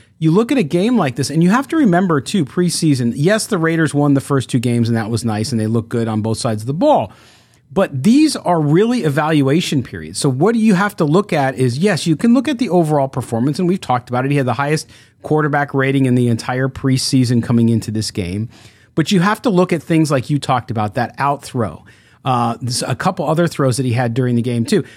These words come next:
especially when he had that twenty-four yard completion being flushed out of the pocket. Listen, a lot of quarterbacks go down in that situation. They throw the ball away. He turned it into a twenty-four yard. Com-, that's where you have to look at it. And I'm not saying,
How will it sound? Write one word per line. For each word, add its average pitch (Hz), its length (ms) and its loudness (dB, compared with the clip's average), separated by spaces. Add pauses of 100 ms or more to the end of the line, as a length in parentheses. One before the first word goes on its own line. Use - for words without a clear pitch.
(140)
especially 208 600 0
when 147 160 2
he 147 60 2
had 151 120 0
that 120 140 -2
twenty-four 156 640 0
yard 139 500 0 (220)
completion 165 580 0
being 135 180 2
flushed 170 540 -2 (100)
out 156 200 0
of 131 40 -6
the 120 80 -6
pocket. - 560 -2 (680)
Listen, 233 480 -2 (100)
a 151 80 -2
lot 185 220 2
of 247 60 -4
quarterbacks 202 460 0
go 156 160 2
down 151 240 0
in 196 80 2
that 190 160 2
situation. 170 500 2
They 135 100 2
throw 151 240 0
the 143 100 4
ball 160 300 2
away. 113 320 0 (240)
He 233 160 2
turned 233 260 0
it 190 80 2
into 165 260 2
a 139 40 4
twenty-four 139 480 0
yard. 120 160 -2
Com-, 123 80 -10 (240)
that's 214 340 0
where 294 80 0
you 226 140 4
have 180 140 2
to - 100 0
look 175 180 0
at 131 140 -2
it. 120 100 -10
And 165 100 2
I'm 240 120 4
not 302 200 2
saying, 202 560 0